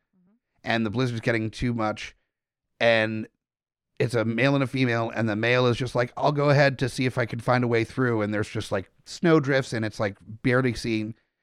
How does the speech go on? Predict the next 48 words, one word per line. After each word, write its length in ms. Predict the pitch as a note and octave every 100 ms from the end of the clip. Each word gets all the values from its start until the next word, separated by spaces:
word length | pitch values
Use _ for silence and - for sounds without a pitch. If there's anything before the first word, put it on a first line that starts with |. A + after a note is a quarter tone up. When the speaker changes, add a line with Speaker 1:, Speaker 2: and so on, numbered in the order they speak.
| _ -
Speaker 2:
and 100 | A2+
she 120 | C3
keeps 220 | C3+ A#2+
screaming, 240 | B2+ A#2+
"Come 180 | A2 C3
back, 280 | B2+ B2 A#2+
we've 140 | A2+ A2
gotta 220 | A2 G#2
turn 220 | B2 G#2
back," 260 | B2 A#2+ -
and 80 | A#2+
he's 80 | A#2+
like, 120 | A2+
"No, 200 | C3+ C3
I 60 | A#2+
think 180 | C3 C3
we 80 |
can 140 | A#2 A#2+
get 160 | A2
through." 320 | - C3+ C3 B2 _ _
Speaker 1:
Terrifying. 280 | - F3 F3
Speaker 2:
And 100 | D#3+
then, 120 | D#3+ - _ -
and 80 | B2+
then 100 | C3
she's 220 | - B2+
like, 200 | B2 -
you 80 | C3
know, 140 | A#2+ -
like, 160 | G3
"Trevor, 600 | - E4 E4 D4+ D4+ C4+ B3
Trevor!" 1040 | - - - - D2 D2 C#2+ - - -
And 200 | C#3 D#3+
then 140 | D3 C#3+
it 80 | B2
just 220 | A#2+ -
cuts 200 | B2 -
to 80 | G2
black. 320 | G2+ G2 - _ - A#3
Speaker 1:
Oh 220 | A#3 A3+
no, 320 | A3 A3 G#3+
Trevor. 560 | - G#3+ G3 F3 E3 F3 _ _ _ _
Speaker 2:
So 180 | - D#3+
then 360 | D#3 D#3 D3 D3 _ _ _ _ _ _ -
it 200 | C#3 -
goes 240 | C3+ C3
to, 100 | -
like, 340 | C3 A#2+ G#2+